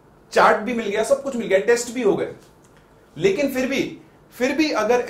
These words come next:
anyhow unfortunately, अगर आपका सिलेक्शन नहीं होता है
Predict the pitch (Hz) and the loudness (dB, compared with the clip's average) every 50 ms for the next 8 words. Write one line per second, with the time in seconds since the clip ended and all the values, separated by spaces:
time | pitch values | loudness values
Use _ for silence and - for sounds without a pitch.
0 | 190 202 220 220 190 185 160 - - - - - - _ _ _ _ _ - 208 | -4 -4 -2 -2 0 2 2 2 2 0 -6 -14 -20 _ _ _ _ _ -8 -6
1 | 254 277 254 262 240 226 - 220 208 196 190 - 175 156 131 - - - - - | -4 -4 -2 -2 -2 -2 -2 -2 -4 -4 -4 -4 -6 -6 -6 -8 -10 -16 -20 -20
2 | - - _ _ _ - 208 247 254 247 233 226 226 240 226 226 220 214 214 - | -20 -20 _ _ _ 0 0 2 4 4 4 2 2 0 -4 -4 -4 -4 -6 -6
3 | 233 220 202 175 175 202 214 185 170 160 - 156 143 139 127 120 - - - | -8 -6 -6 -6 -4 -4 -4 -4 -4 -4 0 0 0 2 2 -2 -4 -6 -8